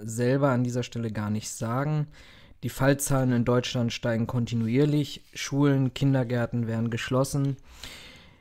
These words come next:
Der öffentliche Personennahverkehr wird zumindest in Berlin reduziert, in anderen Teilen, so wie ich das mitbekommen habe, zumindest auch ausgesetzt oder ausgedünnt.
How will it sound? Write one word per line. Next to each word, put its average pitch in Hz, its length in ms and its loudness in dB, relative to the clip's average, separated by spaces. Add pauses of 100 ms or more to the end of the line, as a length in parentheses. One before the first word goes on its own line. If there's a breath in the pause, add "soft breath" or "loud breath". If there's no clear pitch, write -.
(120)
Der 143 120 4
öffentliche 160 420 4
Personennahverkehr 151 1040 4
wird 151 200 4
zumindest 143 520 2
in 131 100 2
Berlin 135 360 2
reduziert, 147 580 0
in 123 100 2
anderen 120 260 0
Teilen, 120 500 -2
so 120 200 -6
wie 113 100 -6
ich - 100 -12
das 123 160 -6
mitbekommen 120 520 -4
habe, 110 220 -4
zumindest 113 600 -4
auch 104 120 -10
ausgesetzt 135 840 0
oder 110 220 -6
ausgedünnt. 123 760 -2